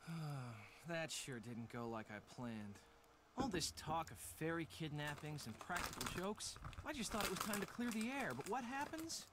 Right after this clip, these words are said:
Not only did she accuse me of being the bad guy in all this, but as it turns out, she had it right, and I had it wrong. Matt didn't walk out on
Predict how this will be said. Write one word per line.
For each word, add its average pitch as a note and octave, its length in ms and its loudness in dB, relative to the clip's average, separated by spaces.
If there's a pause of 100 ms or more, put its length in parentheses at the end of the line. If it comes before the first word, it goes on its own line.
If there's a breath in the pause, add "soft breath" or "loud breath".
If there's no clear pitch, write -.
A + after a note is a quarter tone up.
(100)
Not G#3 220 2
only A3 200 2
did F3 160 0
she G#3+ 240 2
accuse F#3 420 2
me F#3+ 460 6
of C3+ 140 2
being C#3 140 4
the B2 220 4
bad A#2+ 220 0
guy B2 140 0 (120)
in A#2+ 80 0
all A#2 100 2 (180)
this, G#3 160 -2 (200)
but F#3 80 2
as G3 140 0
it F3 100 -6
turns A3 320 2
out, A#3+ 300 2 (160)
she D#4 400 2
had D3 220 4
it B2+ 80 -4
right, C3+ 300 -2 (340)
and G#3 120 0
I C#4 60 2
had G3+ 220 4
it F3+ 100 0
wrong. G3+ 440 2 (380)
Matt E3 280 0 (240)
didn't G3+ 340 4
walk E3 220 4 (100)
out C#4 220 2
on A#2+ 140 2